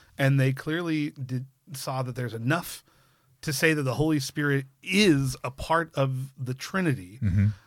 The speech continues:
Speaker 1: But, um, in terms of biblical material to say, like, a, as much as you could say about the Son, they're like, "It's just not quite there." We have to confess that he is, you know, equal with the Son. Of course, in this creed, they don't really go into all that.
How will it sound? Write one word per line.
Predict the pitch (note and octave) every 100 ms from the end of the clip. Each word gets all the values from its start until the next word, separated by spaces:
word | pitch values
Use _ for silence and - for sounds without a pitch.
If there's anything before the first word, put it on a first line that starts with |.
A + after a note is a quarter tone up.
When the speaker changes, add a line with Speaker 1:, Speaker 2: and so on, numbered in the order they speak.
| _
Speaker 1:
But, | B2 C3 D#3 D3 - - _ _ _ _ -
um, | C3 B2 A2+ G#2 A2+ - _ _ - _ -
in | E3
terms | C#3 G3+
of | G3 A2+
biblical | D#3 F3+ F#3+
material | F3+ D#3+ - F3 D#3
to | B2+ C3+
say, | - D3 D#3 D#3+ D#3
like, | B2+ A#2 _ -
a, | B2 G#2+ C3+ _ -
as | C3 A#2
much | C3 C3 C#3+
as | C3+
you | D3
could | C3+ D3
say | C#3 D3
about | C#3+
the | A#2+
Son, | C#3+ C#3+
they're | A#2
like, | G#2+ A2+ A#2
"It's | - A#2
just | D#3 -
not | G3 D#3+ - _ _ _ _ -
quite | - C#3 C#3
there." | B2 C#3+ A3+ C3 G#2+
We | C3
have | E3 -
to |
confess | G3+ D3+ - D3 -
that | B2
he | D3+ D#3+
is, | D3 B2+ - - _ _ _ _ _ _
you | - C3+
know, | C3
equal | F3 F#3 F3 E3
with | D3+
the | C#3
Son. | C3+ - F#3 -
Of | C#3+
course, | G#3 G3
in | E3
this | G#3 -
creed, | - C3
they | A#2
don't | B2 B2+ C#3
really | B2+ G#2+
go | G#2+
into | F#3 A#2+
all | G2 F2+
that. | -